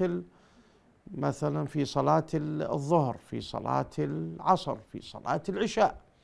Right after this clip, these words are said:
أكو مجال مثلًا إذا واحد شك،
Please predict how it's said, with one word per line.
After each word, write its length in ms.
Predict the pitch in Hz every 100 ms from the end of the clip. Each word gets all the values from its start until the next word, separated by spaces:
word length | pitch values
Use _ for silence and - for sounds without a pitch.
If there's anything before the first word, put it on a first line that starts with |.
| _ - - _ - - - -
أكو 340 | 262 302 - 277
مجال 600 | 240 170 214 202 185 170
مثلًا 520 | 170 160 160 143 143 143
إذا 240 | 143 139
واحد 480 | 131 160 156 151 -
شك، 480 | - 196 - -